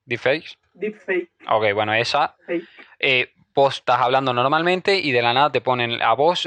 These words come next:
Speaker 1: la cara como si sería de Obama y perfectamente cuela. Vos se lo mostrás a un abuelo y te dice, "Sí, es él, es Obama, es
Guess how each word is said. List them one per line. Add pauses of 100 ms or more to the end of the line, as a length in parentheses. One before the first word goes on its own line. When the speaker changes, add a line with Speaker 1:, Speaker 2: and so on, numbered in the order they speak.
Speaker 1:
la
cara
como
si
sería
de
Obama
y (800)
perfectamente
cuela.
Vos
se
lo
mostrás
a
un
abuelo
y
te
dice,
"Sí,
es
él,
es
Obama,
es